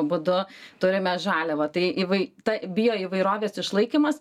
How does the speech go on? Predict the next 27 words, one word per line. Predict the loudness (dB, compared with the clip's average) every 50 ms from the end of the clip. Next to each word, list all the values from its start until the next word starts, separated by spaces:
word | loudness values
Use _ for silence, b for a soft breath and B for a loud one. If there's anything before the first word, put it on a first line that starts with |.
| B B B B
aišku, | B -4 -4 -2 -2 -2 -2
mes | -2 -2 -2
turime | -2 0 0 0 0
priimti | 0 0 0 0 0 0 -2 -2
sąlygą, | 0 0 0 0 0 -2 0 0 0 0
kad | -2 -2 0
labai | 0 0 0 0 -2
keičiasi | 0 0 -2 -2 -2 -6 -6 -6 -4
pasaulis | -4 -6 -6 -4 -4 -2 -2 -2 -4 -2
ir | -2 -4
planeta, | 0 0 0 0 2 0 -2 -2 -2 -2
ar | -2 0 0
ne? | 0 0 0 0
Ir | 0 0
vėl | 0 -2 -2 -2 -6
grįžti | -6 -6 -6 -4 -6 -4
prie | -2 -2 -2
to, | 0 0 -2 -2
kad | 0 -4 -6 -4
žmogus, | -2 -2 -2 0 0 -2 0 0
verslas | -2 -2 -2 -2 -4 -4 -2 -2
ir | -4 -2
planeta | 0 0 0 2 0 0 -2 -4 -6
apsijungtų | -6 -6 -8 -4 -2 0 0 -2 -2 -2 -2 -2
visuose | -2 -2 -2 -4 -4 -4 -6 -6
tuose | -6 -6 -4 -4 -4 -4
procesuose. | -2 -4 -4 -2 -4 -4 -4 -4 -6 -8 -6 -8